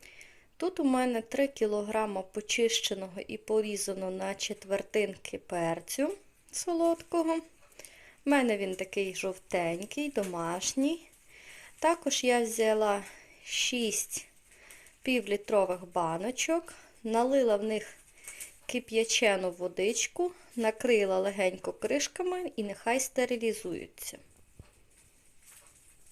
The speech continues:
А в каструлю на плиту я поставила варитися маринад. Тут у мене одна літра води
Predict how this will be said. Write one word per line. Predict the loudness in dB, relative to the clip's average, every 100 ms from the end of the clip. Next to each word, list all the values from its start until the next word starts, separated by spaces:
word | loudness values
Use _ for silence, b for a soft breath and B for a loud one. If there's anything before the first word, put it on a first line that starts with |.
| -20 -20 -20 -20 -20 -20 -20 -20 -20 -20 -20 -20 -20 -20 -20 -20 B B B B B B B B 2
А | 2
в | 2
каструлю | -6 -6 -6 -4 -2 0 2 6
на | 6 6
плиту | 2 -2 -2 -2 -2 2
я | 4 2
поставила | 2 -6 -4 2 4 4 6 6 6
варитися | 6 4 6 4 4 2 4 2
маринад. | 2 2 4 2 2 0 0 -2 -8 -18 -20 B B B B B -4
Тут | -2 6
у | 6
мене | 6 4 4 2
одна | 2 2 4 4
літра | 4 2 2 4
води | 6 4 2 2 -4